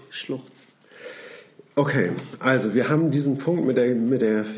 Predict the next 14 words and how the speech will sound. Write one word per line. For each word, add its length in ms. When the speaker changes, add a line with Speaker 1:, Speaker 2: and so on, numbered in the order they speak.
Speaker 2:
Gesetzgebung, 920
Speaker 1:
Mhm. 260
Speaker 2:
dass 200
die 140
das 300
Rechtssystem 800
in 80
eine 160
gewisse 320
Schieflage 580
bringt, 340
indem 280
sie 80
nämlich, 360